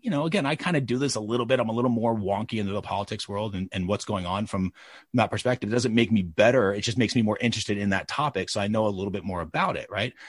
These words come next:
They aren't. They're interested in other things that I'm not interested in. So we all have our superpowers when it comes to that. But this, this, this thing where they were like, you know,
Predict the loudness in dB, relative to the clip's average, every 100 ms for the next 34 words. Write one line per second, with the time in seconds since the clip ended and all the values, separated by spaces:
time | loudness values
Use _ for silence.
0 | -14 2 6 6 6 4 4 2 -2 -2
1 | -4 -2 4 4 4 0 -6 -6 -2 0
2 | 0 -4 -10 -14 -16 -18 _ _ _ _
3 | _ -6 0 2 4 4 4 2 0 0
4 | 0 -2 -4 -8 -6 -6 -6 -6 -8 -12
5 | -20 -20 -20 _ 2 4 0 -2 -2 0
6 | 0 -4 -14 -4 -2 -2 -2 2 4 4
7 | 2 2 0 0 0 0 -6 _ _ _
8 | _ _ _ _ _ -2 2 4 2 -2